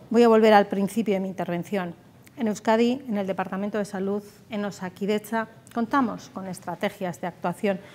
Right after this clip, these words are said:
basadas en el valor y queremos seguir avanzando en ellas. Estrategia de investigación e innovación en salud,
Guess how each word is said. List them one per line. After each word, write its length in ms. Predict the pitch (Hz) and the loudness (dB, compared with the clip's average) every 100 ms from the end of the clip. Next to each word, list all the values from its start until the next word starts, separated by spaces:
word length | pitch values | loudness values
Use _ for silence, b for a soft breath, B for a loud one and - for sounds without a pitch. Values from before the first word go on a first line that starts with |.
| B | B
basadas 500 | 196 185 220 208 202 | -6 -2 0 0 -2
en 80 | 202 | -4
el 100 | 196 | 0
valor 320 | 196 226 254 - | 2 2 0 -2
y 100 | 262 | -4
queremos 540 | - 247 285 226 170 | 2 4 4 4 -2
seguir 380 | - 185 185 180 | -12 -12 -10 -8
avanzando 680 | 160 160 - 175 165 165 170 - | -8 -10 -8 -8 -8 -10 -10 -4
en 140 | 180 | -2
ellas. 400 | 175 160 156 - - - B B B - - - | -2 -4 -10 -14 -20 -20 B B B -20 -20 -20
Estrategia 500 | - 220 208 202 254 | -4 -2 -2 0 2
de 60 | 233 | 4
investigación 600 | 220 226 202 196 233 226 | 2 0 -2 0 0 0
e 40 | |
innovación 460 | 214 196 180 220 214 | 0 0 -2 -2 -2
en 60 | |
salud, 380 | 202 185 202 196 | -2 -2 0 0